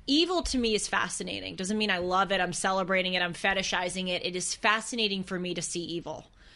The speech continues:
because I want to understand it. But, oh, I was, I've just been so sad because, look, is Israel a perfect country? No, but I know from being there and from reading how out of their way they go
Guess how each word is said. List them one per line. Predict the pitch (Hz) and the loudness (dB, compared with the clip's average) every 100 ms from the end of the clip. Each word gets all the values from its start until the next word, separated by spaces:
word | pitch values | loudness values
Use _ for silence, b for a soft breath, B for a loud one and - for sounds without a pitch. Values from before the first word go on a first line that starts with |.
| B | B
because | - 185 | -2 0
I | 180 | 2
want | 175 180 165 | 2 2 0
to | 214 | -4
understand | 170 175 165 - 170 165 - | -2 -4 -4 -4 -4 -4 -4
it. | - - B B B B B - - - - - - | -8 -12 B B B B B -20 -20 -20 -20 -20 -2
But, | 220 214 208 - - | 2 4 2 -2 -10
oh, | - 214 185 | 0 2 4
I | 180 190 | 2 2
was, | 226 - - - | 0 -2 -4 -4
I've | 180 196 | -4 -2
just | 185 - - - | -2 -4 -6 -6
been | 160 160 | -4 -2
so | - 165 160 | -2 -2 -2
sad | - 175 175 - 165 b b b b _ - | 0 0 0 -2 -10 b b b b _ -6
because, | 190 185 190 170 165 - - - | -4 0 0 2 0 -2 -6 -2
look, | 180 170 - | -2 -2 -4
is | 180 | -4
Israel | 190 185 196 185 | -2 0 0 0
a | |
perfect | - 180 175 - | -2 -4 -4 -4
country? | 175 160 165 | -4 -4 -2
No, | 160 156 156 | -2 0 -2
but | 156 - | -2 0
I | 180 185 | 0 0
know | 175 170 165 165 170 B B B - - - | 0 2 2 2 -2 B B B -20 -20 -20
from | - 185 170 | -4 0 0
being | 196 196 185 180 | 2 0 0 0
there | 170 165 | 0 0
and | 165 156 | -2 -4
from | 165 170 | -4 0
reading | 180 175 165 | 0 0 -4
how | - 190 175 - | -6 -2 -2 2
out | 180 190 | 0 0
of | 180 | 0
their | 175 165 | -2 0
way | 170 175 | 0 0
they | 165 160 | 0 -2
go | 156 160 160 160 | 0 0 2 0